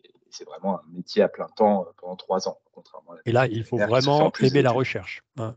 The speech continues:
Speaker 2: Ça,
Speaker 1: Voilà,
Speaker 2: c'est
Speaker 1: et c'est vraiment
Speaker 2: vraiment,
Speaker 1: de la recherche,
Speaker 2: clairement,
Speaker 1: oui.
Speaker 2: il faut, c'est de la recherche,
Speaker 1: Mm.
Speaker 2: hein. Donc, euh,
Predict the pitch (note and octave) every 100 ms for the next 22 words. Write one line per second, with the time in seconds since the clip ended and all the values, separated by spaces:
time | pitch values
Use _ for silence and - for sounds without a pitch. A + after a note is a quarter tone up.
0 | _ - G#3 - A2+ A2 - C3+ - -
1 | - C#3+ C3+ D3 C3+ - C3 B2+ A2+ -
2 | B2+ A#2 B2 - G2+ - G#2 G#2 G#2 -
3 | G#2